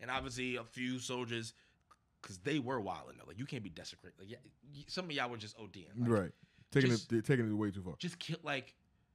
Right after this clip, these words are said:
Speaker 1: you get the information. They don't give you the information. Kill 'em. Like, that's it. Personally, <laughs> like, at that time, at that
Speaker 2: Okay.
Speaker 1: time, Nazi laws telling you you don't do that.
Speaker 2: Mm.
Speaker 1: There's laws saying otherwise. I'm
Speaker 2: Mm-hmm.
Speaker 1: just saying that mindset back then is what they shoulda did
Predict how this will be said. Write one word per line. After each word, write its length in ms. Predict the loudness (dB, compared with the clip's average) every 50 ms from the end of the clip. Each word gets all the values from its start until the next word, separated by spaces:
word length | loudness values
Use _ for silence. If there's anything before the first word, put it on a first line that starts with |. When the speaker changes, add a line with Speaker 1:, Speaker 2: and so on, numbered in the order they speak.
| _ _ -14
Speaker 1:
you 140 | -12 -10 -6
get 220 | 0 0 2 2
the 100 | 2 0
information. 460 | 0 0 -2 -2 -2 -2 -2 -2 -2
They 80 | -2 -2
don't 80 | -2
give 60 | -2 -2
you 40 | -2
the 40 | -2 -2 -4
information. 380 | -4 -6 -6 -6 -6 -10 -10 -8
Kill 200 | -8 -8 -8 -8
'em. 80 | -8 -14 -20 _ _ _ _ -8
Like, 240 | -6 -6 -6 -6 -10 _ _ _ _ _ -16 -10 -2 4
that's 300 | 6 6 4 4 -2 -6
it. 280 | -6 -6 -8 -16 -20 -20 -20 -20 _ _ _ _ _ _ _ 8
Personally, 600 | 8 8 8 8 2 -2 -8 -10 -10 -14 -20 -20 _ _ _ _
<laughs> 320 | _ _ _ _ _ 0
like, 140 | 0 2 8 12 12
at 120 | 12 12
that 120 | 12 10 10
time, 300 | 8 4 2 2 2 0 2
at 120 | 2 6
that 140 | 6 6 4
Speaker 2:
Okay. 20 |
Speaker 1:
time, 260 | 4 2 0 0 4 8
Nazi 360 | 8 8 8 8 4 -2 -4
laws 400 | -2 0 2 2 2 2 0 -2
telling 200 | -4 -4 -2 0 0
you 160 | -2 -2 -4 -6 -12 -20 -20 -16 _
you 100 | -2 2
don't 200 | 4 4 4 4
do 140 | 2 2 4
that. 340 | 6 8 8 8 6 4 0
Speaker 2:
Mm. 80 | -4 -4 -8 _ -10
Speaker 1:
There's 180 | -10 -8 -6
laws 300 | -2 0 2 2 2 2
saying 220 | 0 0 0 0 0
otherwise. 440 | -2 -2 -2 -2 0 0 -2 -2 -2
I'm 80 | -2 -2
Speaker 2:
Mm-hmm. 80 | 0
Speaker 1:
just 200 | 0 -2 -2 -2
saying 260 | -4 -2 -2 -2 -4 -4
that 140 | -6 -6 -6
mindset 360 | -6 -6 -6 -6 -6 -6 -6
back 160 | -6 -6 -6 -6
then 120 | -6 -8
is 80 | -8 -10
what 80 | -14
they 80 | -12 -12
shoulda 240 | -10 -10 -10 -12 -12
did 340 | -14 -16 -16 -16 -18 -12